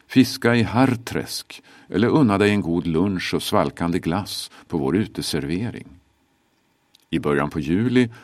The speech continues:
öppnar Dundret upp sittliften och inviger cyklingen.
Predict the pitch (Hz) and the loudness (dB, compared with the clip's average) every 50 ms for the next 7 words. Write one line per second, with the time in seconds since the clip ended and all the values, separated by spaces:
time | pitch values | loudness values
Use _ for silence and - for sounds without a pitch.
0 | - _ - - 120 117 113 - - 104 113 113 110 - - - 78 - 98 98 | -20 _ -2 -2 -2 -2 -2 -4 -2 0 2 2 2 0 -2 -4 0 2 2 2
1 | 98 95 95 101 92 - 90 90 - - - - 123 113 113 - - 95 117 117 | 2 2 0 0 0 0 0 -2 -2 -4 -4 -2 -2 -2 -4 -6 -2 -2 -2 -2
2 | 117 - - - 80 76 78 69 62 - 87 73 71 78 85 76 65 82 80 - | -4 -6 -4 -2 -2 0 0 -2 -2 -2 -2 -2 0 0 0 0 0 -2 -4 -2
3 | - 110 113 - - - 92 117 113 - - - - | -4 -4 -4 -4 -8 -6 -6 -4 -4 -6 -8 -10 -16